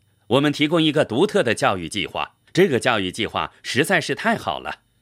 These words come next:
我们获得教育的一个途径就是通过C D。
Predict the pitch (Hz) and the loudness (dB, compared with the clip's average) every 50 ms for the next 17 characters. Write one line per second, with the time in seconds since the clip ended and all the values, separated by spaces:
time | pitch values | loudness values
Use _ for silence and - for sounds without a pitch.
0 | _ _ _ - 120 135 135 147 139 135 170 135 127 127 - 170 156 139 120 113 | _ _ _ 2 2 4 4 2 2 2 0 2 2 0 2 2 0 0 2 0
1 | 107 95 101 95 107 107 123 107 - - 92 127 139 156 120 92 80 _ - - | 0 0 0 -2 0 0 0 -2 -2 -2 -4 -2 0 0 -2 -2 -4 _ -16 -16
2 | - - 196 180 - - 110 - - 143 143 143 95 - - - 170 175 170 - | -4 0 0 0 2 0 -6 -4 -4 -4 -2 -2 -2 -2 -2 -2 -2 -2 -2 -4
3 | 214 131 - - | -6 -6 -6 -8